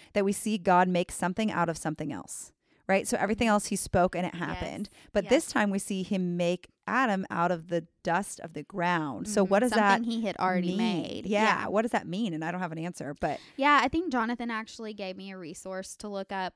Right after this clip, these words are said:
Speaker 2: with an answer to that, and I never did.
Speaker 1: <laughs>
Speaker 2: So maybe I'll find it and put it in the notes or
Speaker 1: Okay.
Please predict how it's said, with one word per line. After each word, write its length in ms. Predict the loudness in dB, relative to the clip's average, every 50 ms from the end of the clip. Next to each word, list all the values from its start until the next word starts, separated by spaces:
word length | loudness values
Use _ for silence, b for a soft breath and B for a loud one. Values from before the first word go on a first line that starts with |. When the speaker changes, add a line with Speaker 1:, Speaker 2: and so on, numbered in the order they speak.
| _ _
Speaker 2:
with 160 | -6 -4 -4
an 100 | -4 -4
answer 300 | -4 -4 -6 -6 -8 -8
to 60 | -6
that, 180 | -6 -8 -8 -8
and 100 | -10 -10
I 60 | -8
never 240 | -8 -6 -4 -4 -4
did. 340 | -2 0 0 0 0 0 0
Speaker 1:
<laughs> 60 | 4 8 10
Speaker 2:
So 260 | 12 12 12 10 6 4 B B B B B B B B 0
maybe 420 | 4 6 6 6 6 6 6 8 8
I'll 160 | 10 8 8
find 360 | 8 6 6 6 6 6 6
it 300 | 4 4 4 4 2 2
and 400 | 4 6 6 6 6 6 4 4
put 120 | 4 6 6
it 120 | 8 8 10
in 160 | 10 10 8
the 80 | 8
notes 380 | 8 10 12 12 12 12 10 8
or 100 | 8
Speaker 1:
Okay. 20 | 8